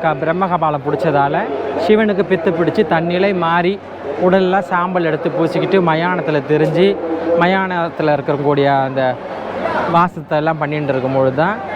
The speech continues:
இதை பார்த்த அம்பாளுக்கு ரொம்ப மனசு கஷ்டமாகுது. அதுக்கப்புறமா இதுக்கு எப்படி நிவர்த்தி பண்ணலான்னு யோசிச்சிட்ட பிற்பாடு, ஈஸ்வரனுக்குடைய பிடிச்ச பித்தை அம்பாள் வந்து க-, பிரம்ம கபாலத்தை கையில ஏந்திக்கிறா. அந்த ஏந்திக்கக்கூடிய சேத்திரம் இது, பிரம்ம கபாலத்துடைய தோஷ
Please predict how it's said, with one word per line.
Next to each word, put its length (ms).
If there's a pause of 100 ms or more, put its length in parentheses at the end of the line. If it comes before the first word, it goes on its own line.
(120)
இதை 100 (100)
பார்த்த 220 (120)
அம்பாளுக்கு 480 (220)
ரொம்ப 160 (120)
மனசு 240 (100)
கஷ்டமாகுது. 500 (640)
அதுக்கப்புறமா 540 (120)
இதுக்கு 240
எப்படி 220 (160)
நிவர்த்தி 340
பண்ணலான்னு 400
யோசிச்சிட்ட 420
பிற்பாடு, 460 (560)
ஈஸ்வரனுக்குடைய 720 (280)
பிடிச்ச 380
பித்தை 280 (140)
அம்பாள் 360
வந்து 160 (120)
க-, 200
பிரம்ம 300
கபாலத்தை 480
கையில 320
ஏந்திக்கிறா. 380 (400)
அந்த 120 (140)
ஏந்திக்கக்கூடிய 580
சேத்திரம் 460
இது, 180
பிரம்ம 260
கபாலத்துடைய 760 (520)
தோஷ 300